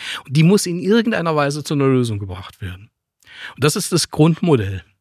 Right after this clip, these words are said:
Das ist das Grundmodell. Wir, wie gesagt, ich glaube, wir können gar nicht anders, also insofern sind, ist das nichts Überkommenes, Obsoletes, wir können gar nicht anders, als unsere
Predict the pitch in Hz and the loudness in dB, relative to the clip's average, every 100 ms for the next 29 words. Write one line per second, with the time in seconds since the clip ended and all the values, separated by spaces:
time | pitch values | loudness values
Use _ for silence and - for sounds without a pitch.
0 | _ _ 135 - 135 139 - 110 110 - | _ _ -6 -6 -8 -8 -6 -4 -4 -4
1 | 110 95 107 - - - 151 135 185 226 | -8 -6 -10 -10 -12 0 2 2 2 0
2 | 175 - 147 151 170 202 160 - 185 240 | 0 -4 -4 2 2 2 -4 0 2 2
3 | - 113 139 160 - 135 139 147 - - | 0 -2 -2 -4 -2 0 2 0 -4 -8
4 | - 131 139 135 135 131 143 139 135 - | -4 0 0 0 -2 0 -2 0 -2 -2
5 | - - 127 - 123 - - - 120 117 | -10 -6 -4 -4 -4 -4 -6 -4 -4 0
6 | 127 143 190 247 - - - - - - | 0 2 0 -2 -4 -8 -12 -16 -18 -12
7 | - - - 123 165 202 - 247 - 143 | -6 -4 0 2 4 2 -2 -6 -4 -2
8 | 226 247 190 120 147 139 131 135 139 165 | 0 2 2 0 -2 -6 -2 0 2 -2
9 | - 139 147 147 139 135 | -4 -4 -2 -2 0 -2